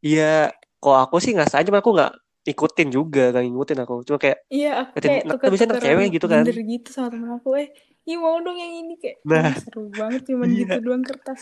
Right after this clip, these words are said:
Speaker 2: doang padahal." Sumpah, bahagia banget. Mm-mm.
Speaker 1: Cuma kertas doang
Speaker 2: Iya,
Speaker 1: nggak
Speaker 2: aku
Speaker 1: sih? Dulu
Speaker 2: ngerasain
Speaker 1: kayak
Speaker 2: banget.
Speaker 1: sepele gitu loh.
Speaker 2: Pokoknya, ih, seru banget.
Speaker 1: Kalau aku kan cowok kan,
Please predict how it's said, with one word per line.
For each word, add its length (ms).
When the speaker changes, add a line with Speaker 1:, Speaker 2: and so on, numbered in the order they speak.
Speaker 2:
doang 320
padahal." 400
Sumpah, 420
bahagia 480
banget. 240
Mm-mm. 340
Speaker 1:
Cuma 100
kertas 240
doang 220
Speaker 2:
Iya, 100
Speaker 1:
nggak 80
Speaker 2:
aku 80
Speaker 1:
sih? 80
Dulu 240
Speaker 2:
ngerasain 80
Speaker 1:
kayak 240
Speaker 2:
banget. 240
Speaker 1:
sepele 240
gitu 160
loh. 180
Speaker 2:
Pokoknya, 400
ih, 240
seru 320
banget. 260
Speaker 1:
Kalau 160
aku 180
kan 160
cowok 320
kan, 100